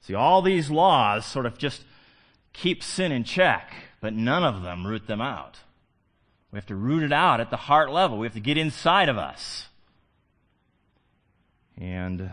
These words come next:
the answer to that, I believe, at least is hinted at in verse seven, going backwards just a minute here. It says, "In vain do they worship me, 'cause their heart is far from me." See, it's an issue of worship. That when we are thrilled by God,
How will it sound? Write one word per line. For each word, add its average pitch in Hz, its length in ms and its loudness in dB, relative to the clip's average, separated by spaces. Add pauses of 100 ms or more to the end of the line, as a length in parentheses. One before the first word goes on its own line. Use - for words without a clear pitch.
(140)
the 101 220 -6
answer 120 340 -6
to 85 80 -12
that, 87 260 -6
I 87 120 -4
believe, 90 440 -6
at 95 140 -14
least 92 220 -10
is 90 100 -14
hinted 101 320 -6
at 82 180 -4
in 82 160 -8
verse 85 220 -10
seven, 90 560 -6 (340)
going 80 200 -14
backwards 85 440 -10
just 90 200 -16
a 82 40 -12
minute 87 300 -10
here. 85 260 -12 (580)
It - 80 -18
says, 92 260 -6
"In 95 200 -4
vain 101 500 -4
do 87 100 -8
they 82 160 -8
worship 80 440 -12
me, 73 180 -14
'cause 85 180 -18
their 80 120 -12
heart 80 240 -8
is 73 100 -14
far 76 240 -12
from 76 240 -14
me." 76 100 -14
See, 95 240 -10 (380)
it's 110 200 -12
an 113 80 -6
issue 107 460 -6
of 87 220 -8
worship. 95 500 -10 (1800)
That 95 120 -6
when 107 220 -4
we 139 220 -2
are 101 200 2
thrilled 120 500 -6
by 98 200 -4
God, 78 440 -8